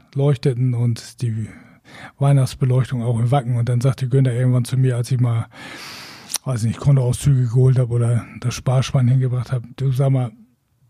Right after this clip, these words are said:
so ganz erfolgreich war das nicht, ne?“ Ich sag, „Nee.“ Und dann, äh, mussten wir das, diese fünfundzwanzigtausend Überziehungskredit, die ja nur eine kurzfristige Überbrückung waren, äh, dann in f-,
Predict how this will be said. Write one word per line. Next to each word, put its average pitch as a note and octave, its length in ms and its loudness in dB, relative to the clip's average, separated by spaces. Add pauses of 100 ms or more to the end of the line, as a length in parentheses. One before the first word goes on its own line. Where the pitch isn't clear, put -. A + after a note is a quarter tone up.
(580)
so C#3 140 -2
ganz D3 220 2
erfolgreich C#3+ 560 2
war C#3+ 100 2
das B2+ 160 -2
nicht, D3+ 260 0
ne?“ B2+ 180 0 (520)
Ich - 60 -12
sag, C#3+ 140 6
„Nee.“ C#3+ 260 6
Und A2+ 100 -2
dann, C#3 380 4
äh, C3 140 -6
mussten B2 600 2
wir C3+ 60 4
das, - 320 -2 (580)
diese C3+ 160 2
fünfundzwanzigtausend C3 1040 0
Überziehungskredit, D3 880 2
die C3+ 80 0
ja B2 160 -2
nur C3 280 0
eine B2 140 -2
kurzfristige C#3 600 -4
Überbrückung C#3 560 -2
waren, E3 300 0 (640)
äh, D3+ 440 4 (220)
dann D3+ 240 2
in C#3+ 240 4
f-, C3 180 -6